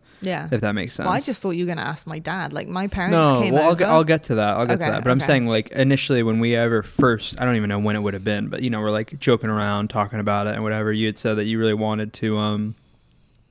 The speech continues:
Speaker 2: you know, when I do, whenever I did propose to you, you wanted to be surrounded with family and friends, and, you know, it's the
Speaker 1: Yeah,
Speaker 2: same way
Speaker 1: I
Speaker 2: I
Speaker 1: wanted,
Speaker 2: really
Speaker 1: like,
Speaker 2: felt, but
Speaker 1: I wanted
Speaker 2: obviously
Speaker 1: to, like, have them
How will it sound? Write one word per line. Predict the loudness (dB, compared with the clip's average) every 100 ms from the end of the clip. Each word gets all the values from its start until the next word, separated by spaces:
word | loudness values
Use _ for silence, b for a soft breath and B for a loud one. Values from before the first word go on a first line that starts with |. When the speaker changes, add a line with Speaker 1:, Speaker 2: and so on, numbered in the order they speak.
| -20 _ _
Speaker 2:
you | 0
know, | 0
when | -2 -2 -2 -4
I | -6
do, | -2 -2 0
whenever | -2 0 -2 -2
I | -4
did | -4 -4
propose | -8 -8 -8 -10
to | -10
you, | -8 -6 -10 B B B
you | -4
wanted | 0 0
to | -2
be | -6
surrounded | -4 -2 -2
with | -4 -4
family | 0 2 2 2 0
and | -2
friends, | 0 2 2 2 0 -2
and, | -2 -2 -4 B B B
you | 4
know, | 6
it's |
the | 4
Speaker 1:
Yeah, | 4
Speaker 2:
same | 6
way | 6
Speaker 1:
I | 8
Speaker 2:
I | 8
Speaker 1:
wanted, | 10
Speaker 2:
really | 8
Speaker 1:
like, | 6
Speaker 2:
felt, | 4 4 4
but | 4
Speaker 1:
I |
wanted | 4
Speaker 2:
obviously | 4 2 2 4
Speaker 1:
to, | 4
like, | 2 -2
have | -6 -8 -6
them | -8 -8 -8